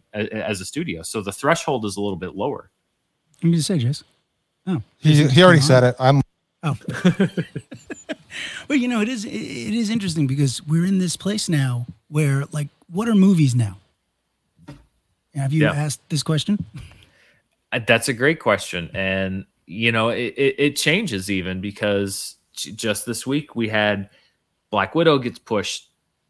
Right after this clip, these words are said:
Speaker 1: further back, and Death on the Nile, which is supposed to come out in October, gets pushed further back. And so now theaters are, really don't have a big m-, major release now till November.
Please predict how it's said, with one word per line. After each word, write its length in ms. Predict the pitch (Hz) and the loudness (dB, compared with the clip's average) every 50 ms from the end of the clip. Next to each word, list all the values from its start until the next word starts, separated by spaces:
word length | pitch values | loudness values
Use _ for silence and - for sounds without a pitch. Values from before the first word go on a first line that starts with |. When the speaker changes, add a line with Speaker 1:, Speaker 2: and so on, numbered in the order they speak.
| _ _ | _ _
Speaker 1:
further 400 | - - - 127 117 110 95 98 | -20 -8 -4 -2 -2 0 -2 -2
back, 380 | 85 92 90 85 80 78 - - | -4 -4 -4 -4 -6 -8 -12 -14
and 320 | - 101 98 95 95 95 95 | -12 -10 -8 -6 -6 -6 -2
Death 220 | 107 104 98 - | -2 -2 -2 -2
on 100 | 117 110 | -4 -6
the 80 | 117 120 | -4 -2
Nile, 340 | 127 139 147 160 156 143 131 | 2 4 4 6 6 4 4
which 180 | 131 - - | 2 0 -4
is 80 | 110 - | -6 -8
supposed 200 | - 113 - - | -6 -6 -8 -8
to 60 | 107 | -8
come 140 | - 120 110 | -6 -4 -2
out 140 | 107 107 110 | -2 0 0
in 80 | 113 | 0
October, 400 | 113 117 - - 160 160 143 139 | -2 -2 -2 0 0 0 0 -2
gets 160 | 113 110 - | -4 -6 -8
pushed 260 | - - 107 101 - - | -8 -6 -6 -6 -6 -4
further 300 | - 110 104 92 95 85 | -4 -2 -2 -2 -2 -4
back. 340 | 95 90 87 85 85 - | -2 -2 -2 -4 -6 -8
And 140 | - 95 95 | -12 -12 -12
so 560 | - - 117 107 104 101 101 101 101 101 101 _ _ _ _ _ _ _ _ _ _ _ _ - | -8 -4 -4 -2 -2 -2 -2 -2 -4 -6 -8 _ _ _ _ _ _ _ _ _ _ _ _ -10
now 600 | 104 107 113 113 120 123 135 135 127 123 127 123 | -6 0 2 4 4 6 6 6 6 6 4 2
theaters 960 | 123 - - 123 123 131 123 110 107 107 107 113 123 120 - - - - - _ _ _ _ _ _ _ _ _ _ | 0 -2 -2 0 0 2 2 2 2 2 2 0 0 -4 -6 -8 -10 -12 -16 _ _ _ _ _ _ _ _ _ _
are, 540 | - 110 110 110 107 107 107 107 110 113 - - | -2 2 4 4 6 6 6 6 4 4 2 0
really 240 | 117 117 120 135 147 | 0 2 2 4 2
don't 140 | 151 147 123 | 2 0 0
have 160 | 127 127 120 | 0 2 2
a 60 | 113 | 0
big 240 | 104 101 120 123 113 | 0 0 0 0 0
m-, 380 | 113 104 117 - - 107 113 107 | -2 -4 -6 -6 -6 -6 -6 -4
major 280 | 113 120 120 113 120 113 | -2 0 0 0 0 0
release 300 | 110 104 117 131 - - | 0 0 0 -2 -2 0
now 120 | 131 113 | -2 -2
till 160 | 107 - 120 | -2 -2 -4
November. 680 | 110 104 104 104 98 87 98 113 170 196 - - - | -4 -4 -4 -4 -4 -4 -6 -6 -6 -8 -10 -14 -16